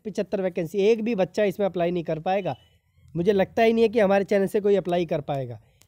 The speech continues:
फिर भी अगर आप एलिजिबल हैं तो मुझे बताना यार, मैं पूरी कोशिश करूँगा आपकी मदद करने की, ठीक है। बाकी धन्यवाद, keep in touch, जुड़े रहिए, सब्सक्राइब करके रखिए, बेल आइकन दबा के रखिए।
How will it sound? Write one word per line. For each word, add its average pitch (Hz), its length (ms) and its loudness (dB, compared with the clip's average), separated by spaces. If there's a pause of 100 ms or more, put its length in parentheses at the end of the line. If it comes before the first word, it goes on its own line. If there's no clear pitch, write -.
(120)
फिर 190 140 0
भी 226 120 2
अगर 226 220 2
आप 214 140 0
एलिजिबल 208 440 2
हैं 226 120 -2
तो 254 100 2
मुझे 220 200 0
बताना 180 420 0
यार, 226 200 2
मैं 220 140 0
पूरी 196 300 -2
कोशिश 202 300 -6
करूँगा 202 320 -2
आपकी 202 240 -2
मदद 170 300 -4
करने 139 280 -8
की, 127 140 -18 (560)
ठीक 202 180 0
है। 190 240 0 (200)
बाकी 165 220 -2
धन्यवाद, 214 460 2 (100)
keep 214 140 -2
in 214 100 0
touch, 226 160 -2
जुड़े 196 260 0
रहिए, 208 260 0
सब्सक्राइब 185 480 -4
करके 190 280 -6
रखिए, 190 240 -2
बेल 175 200 0
आइकन 175 220 -4
दबा 147 220 -4
के 147 140 -8
रखिए। 127 280 -10